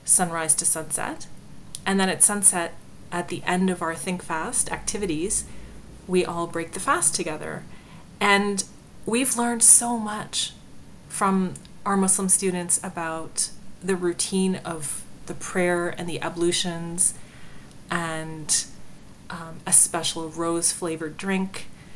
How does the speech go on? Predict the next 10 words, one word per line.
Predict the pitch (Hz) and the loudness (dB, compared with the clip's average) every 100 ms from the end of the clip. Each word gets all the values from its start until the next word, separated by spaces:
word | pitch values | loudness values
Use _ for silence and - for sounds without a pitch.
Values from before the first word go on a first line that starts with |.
| - - - - - - - | -10 -10 -12 -12 -10 -8 -2
and | 175 165 160 160 156 160 - - - - - - - - - - | 0 2 0 -2 -4 -2 -2 -2 -8 -10 -8 -8 -10 -10 -14 0
eating | 202 190 175 | 4 4 4
a | |
date | 147 170 175 - - - - - | 4 4 2 2 -2 -4 -10 -6
to | - | -4
break | 175 170 - | 0 -2 -2
your | 170 | -4
fast. | - 220 220 - - - - - - - - - - - - - - - | 0 0 2 2 0 -2 -10 -14 -14 -14 -16 -16 -16 -14 -14 -14 -6 2
And | 214 220 | 4 6
then | 240 247 240 | 6 6 4